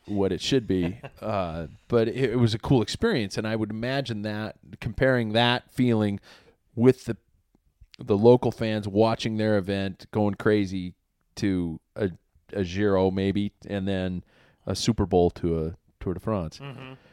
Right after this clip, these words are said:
Speaker 1: Um, do you think it's also because of the, the, the riders themselves? I, I, I think I, I said this before we went on air. There have been a lot of Tour de France that I've watched where seven days go by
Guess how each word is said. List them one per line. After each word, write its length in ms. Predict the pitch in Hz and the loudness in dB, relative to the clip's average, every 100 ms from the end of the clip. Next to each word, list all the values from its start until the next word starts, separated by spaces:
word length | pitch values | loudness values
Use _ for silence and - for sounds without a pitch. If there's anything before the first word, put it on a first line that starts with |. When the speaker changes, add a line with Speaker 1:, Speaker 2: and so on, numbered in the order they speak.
| _ _ 135 | _ _ 0
Speaker 1:
Um, 200 | 127 117 | 0 2
do 120 | 135 | 2
you 80 | 139 | 2
think 240 | 165 160 | 0 -4
it's 140 | 143 | -2
also 240 | 123 131 127 | -2 -2 -4
because 340 | 110 - 110 | -8 -10 -10
of 60 | 107 | -8
the, 200 | 95 92 | -8 -8
the, 260 | 92 95 80 - | -8 -10 -10 -10
the 100 | - | -8
riders 440 | 85 92 127 151 - | -4 -2 0 -2 -4
themselves? 600 | 143 - 151 180 165 - - - - _ _ _ _ _ _ _ _ | -6 0 0 0 -6 -12 -16 -18 -20 _ _ _ _ _ _ _ _
I, 80 | 175 - _ | -12 -12 _
I, 80 | - - - | -16 -10 2
I 80 | 185 | 2
think 220 | 220 185 | 2 0
I, 120 | 151 147 | 2 6
I 140 | 151 | 6
said 220 | - 175 | 6 2
this 140 | 143 107 | 2 0
before 260 | 117 120 | 2 2
we 80 | 107 | 2
went 200 | 104 95 | 0 -4
on 140 | 98 104 | -4 -2
air. 160 | 101 - - - | -4 -6 -6 6
There 100 | 143 | 6
have 80 | 123 | 8
been 140 | 165 | 4
a 60 | 117 | 4
lot 380 | 110 117 120 | 2 0 2
of 220 | 120 98 - _ _ _ _ _ _ _ _ _ _ _ - | 2 0 -8 _ _ _ _ _ _ _ _ _ _ _ -4
Tour 140 | 147 | 0
de 60 | 120 | 0
France 520 | - 123 117 - - _ _ _ _ _ _ - | 2 0 0 -4 -12 _ _ _ _ _ _ -6
that 160 | - 104 | -2 0
I've 100 | 101 | 4
watched 540 | 104 117 90 90 - - _ _ _ _ _ | 6 6 4 -6 -14 -18 _ _ _ _ _
where 560 | 110 107 101 98 95 98 _ _ _ _ _ - | 2 6 6 6 2 -2 _ _ _ _ _ -10
seven 340 | - 165 156 | 0 4 4
days 220 | 135 123 | 4 4
go 120 | - 92 | 2 2
by 440 | 95 90 87 | 2 2 -2